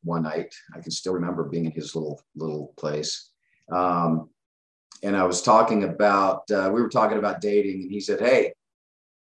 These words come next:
I have the girl for you."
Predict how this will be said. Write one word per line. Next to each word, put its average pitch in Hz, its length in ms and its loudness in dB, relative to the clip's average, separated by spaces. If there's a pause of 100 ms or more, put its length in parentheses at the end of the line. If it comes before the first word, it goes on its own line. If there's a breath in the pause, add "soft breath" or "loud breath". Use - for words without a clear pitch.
(240)
I 98 200 -2
have 107 360 2
the 92 380 -2 (280)
girl 98 260 0
for 90 200 -4
you." 90 460 0